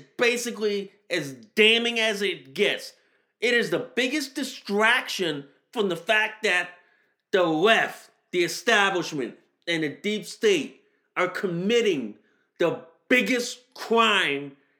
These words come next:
in human history. You thought the crimes against the Jewish people in the Holocaust were that bad. But I, I go like this. What's happening here in the United States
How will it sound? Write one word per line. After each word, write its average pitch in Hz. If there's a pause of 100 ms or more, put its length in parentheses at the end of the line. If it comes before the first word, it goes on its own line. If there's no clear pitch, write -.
(140)
in 196
human 196
history. 143 (1160)
You 269
thought 233
the 170
crimes 196 (260)
against 185
the 156
Jewish 226
people 190
in 175
the 170
Holocaust 160
were 143
that 160
bad. 135 (400)
But 160
I, 262 (480)
I 269
go 262
like 185
this. 214 (1300)
What's 185
happening 294
here 277
in 254
the 240
United 214
States 226